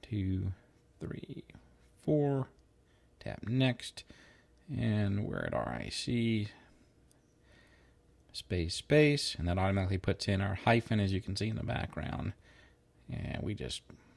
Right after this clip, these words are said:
we did that. All right, so we've got, uh, one leg for the flight. Wow, we did a landing. All right, now you can see that the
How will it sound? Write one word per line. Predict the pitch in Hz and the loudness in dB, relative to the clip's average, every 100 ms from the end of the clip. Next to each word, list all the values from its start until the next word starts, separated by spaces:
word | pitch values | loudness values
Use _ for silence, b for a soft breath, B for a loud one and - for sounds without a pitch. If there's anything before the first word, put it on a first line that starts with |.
| b b b b _ _ - - | b b b b _ _ -20 -14
we | - | -10
did | 73 - | -8 -8
that. | 53 50 - - b b b b b b b _ 101 | -10 -10 -14 -20 b b b b b b b _ -6
All | 98 | -4
right, | 92 82 | -4 -4
so | - | -2
we've | 104 98 | -2 2
got, | 104 101 - | 4 4 0
uh, | 98 92 | 0 2
one | 107 110 104 | 4 6 6
leg | 104 104 | 6 6
for | - 92 | 2 -2
the | 92 | -2
flight. | - 101 101 98 - - - | 0 4 6 4 2 -10 -10
Wow, | 120 - - | -6 -6 -4
we | 95 | -2
did | 101 98 | -2 0
a | |
landing. | 98 107 107 98 98 98 98 b b b b _ 104 | 4 6 6 6 6 4 0 b b b b _ 0
All | 101 | 4
right, | 92 80 | 4 6
now | 101 127 | 6 8
you | 147 | 6
can | 160 160 | 4 2
see | - - 139 135 | 2 4 6 8
that | 123 117 - | 6 4 4
the | 113 110 | 6 6